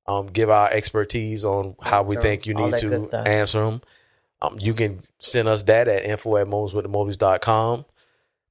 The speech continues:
Speaker 1: And we also do free consultations. So if you want, if you would like to try us as, um, your counselors,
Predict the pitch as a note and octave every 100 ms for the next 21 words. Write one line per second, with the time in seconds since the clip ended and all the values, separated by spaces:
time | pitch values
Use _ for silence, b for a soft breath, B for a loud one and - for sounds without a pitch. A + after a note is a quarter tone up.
0 | _ _ _ _ _ _ _ _ B2+ B2+
1 | B2+ C3+ C#3+ B2+ C3 C#3 B2+ C3 C3 -
2 | C#3+ C3 C3+ B2+ B2 A#2+ G2+ - A#2+ -
3 | A2+ G2 A2+ A2+ A#2+ C3 C3+ - - F#2+
4 | A2+ A#2+ A2 A#2+ B2+ B2+ C#3 C3 G#2+ F#2
5 | F#2 - - - _ _ _ - G#2 G2+
6 | G2 G2 F#2+ D#2+ G#2+ G#2+ B2 C#3 G2+ -
7 | F2+ A2+